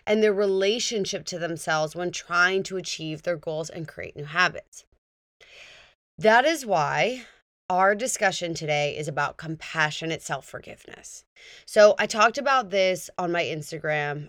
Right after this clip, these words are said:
I made a post about it, a reel about it. Um, and I really wanted to go into depth here on this podcast episode. So check out the reel if you want, but this is really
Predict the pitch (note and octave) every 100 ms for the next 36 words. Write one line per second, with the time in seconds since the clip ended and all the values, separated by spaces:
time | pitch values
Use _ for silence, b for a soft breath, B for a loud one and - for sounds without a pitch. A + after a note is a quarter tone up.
0 | - E3+ E3+ F3 D#3+ E3 D#3+ - D3+ C#3+
1 | D3 D3 D3 D3 D3 D3 D3 C#3+ - B
2 | B B - F3 F3 F#3 G3 G#3 G3 G3
3 | F#3+ F#3 E3+ E3+ D#3+ E3 D3+ - D#3+ C#3+
4 | C#3+ D3 - D#3 D#3+ D3 C3+ - - -
5 | - G2+ D#3 D#3 F#3+ F3+ E3+ F3 F3+ E3+
6 | D#3+ F3+ A3 A3 F#3 D#3+ F#3+ F3+ E3 F3+
7 | F3 F3 D#3+